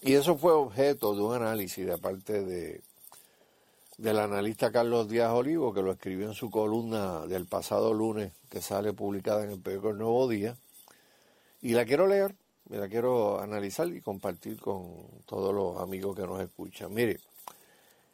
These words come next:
esta semana también, eh, súper intenso en el Congreso de los Estados Unidos.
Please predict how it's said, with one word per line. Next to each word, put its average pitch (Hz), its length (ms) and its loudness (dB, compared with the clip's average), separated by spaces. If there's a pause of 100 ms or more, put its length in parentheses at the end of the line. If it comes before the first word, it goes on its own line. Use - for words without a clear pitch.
esta 151 300 6
semana 156 480 2
también, 85 420 -2 (540)
eh, 92 500 -4
súper 185 500 4
intenso 147 540 -2
en 131 80 -4
el 104 120 -4
Congreso 123 600 0
de 113 80 0
los 98 120 0
Estados 110 360 -2
Unidos. 80 380 -12